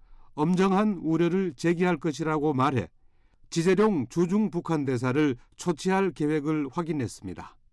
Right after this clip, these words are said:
화 대변인은 이와 함께 이번 북한의 핵실험으로 북중 접경 지역에서 피해 상황이 보고되고 있는 것과 관련해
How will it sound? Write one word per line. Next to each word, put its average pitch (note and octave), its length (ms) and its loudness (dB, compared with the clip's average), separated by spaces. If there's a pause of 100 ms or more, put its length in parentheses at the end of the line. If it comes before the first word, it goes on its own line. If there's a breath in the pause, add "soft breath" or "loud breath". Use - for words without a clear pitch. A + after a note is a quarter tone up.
(1000)
화 D#3+ 220 4
대변인은 D3 680 0
이와 F3+ 180 2
함께 E3+ 340 -2 (500)
이번 F#3 440 2
북한의 F#3+ 480 0
핵실험으로 D#3 680 -2 (460)
북중 G3 480 0
접경 D#3 420 -2
지역에서 C3 640 0 (320 soft breath)
피해 G3+ 320 4
상황이 F3+ 560 0
보고되고 F3 500 0
있는 E3+ 200 -2
것과 E3 320 -2
관련해 C#3+ 420 0